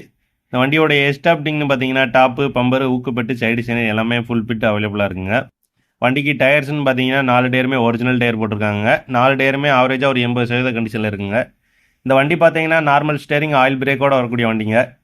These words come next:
இந்த வண்டிக்கு ஹெச்பின்னு பார்த்தீங்கன்னா, ஒரு நாற்பது ஹெச்பி கேட்டையில வரக்கூடிய வண்டிங்க இது. இந்த வண்டியோட ரன்னிங் ஹவர்ஸ்னு பார்த்தீங்கன்னா, அதாவது வண்டி ஓடி இருக்கக்கூடிய மணி நேரம்னு பார்த்தீங்கன்னா,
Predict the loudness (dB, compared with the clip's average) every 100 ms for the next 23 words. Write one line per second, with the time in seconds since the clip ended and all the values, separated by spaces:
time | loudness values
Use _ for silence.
0 | _ _ _ 0 2 2 -2 -6 -4 -4
1 | -2 -2 2 2 2 0 2 2 2 2
2 | 0 0 -2 -2 -2 -4 0 0 2 2
3 | 0 0 0 0 0 0 0 0 -2 -6
4 | _ _ _ _ _ 0 2 2 2 4
5 | 6 6 2 0 0 0 -2 -2 0 0
6 | 2 2 2 2 2 2 0 0 0 0
7 | -2 -4 -2 0 0 0 0 0 0 -2
8 | -2 0